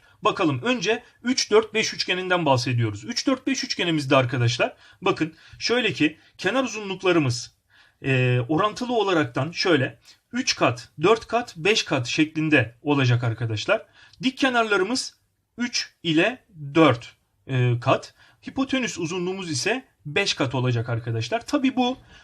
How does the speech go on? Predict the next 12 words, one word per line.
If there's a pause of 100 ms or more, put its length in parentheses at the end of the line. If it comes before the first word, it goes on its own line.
(120)
e,
K'nın
ne
olduğuna
bağlı
olaraktan
değişiyor. (300)
Mesela
bizim
K'mız
bir
ise